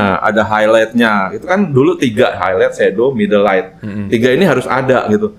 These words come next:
Speaker 1: di mic ini nih. Nah, kalau sekarang itu di, tingkatannya bisa ada yang shadow-nya, ada yang tingkatannya sampai ter-, tergelap, sampai ter-,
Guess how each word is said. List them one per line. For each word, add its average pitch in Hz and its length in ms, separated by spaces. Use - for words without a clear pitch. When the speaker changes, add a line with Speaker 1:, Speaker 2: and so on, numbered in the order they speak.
Speaker 1:
di 107 160
mic 107 300
ini 107 200
nih. 98 160
Nah, 135 180
kalau 160 240
sekarang 175 420
itu 165 340
di, 139 160
tingkatannya 151 560
bisa 135 220
ada 101 240
yang 104 320
shadow-nya, 107 580
ada 101 160
yang 101 160
tingkatannya 107 580
sampai 107 300
ter-, 107 340
tergelap, 107 540
sampai 104 260
ter-, 107 140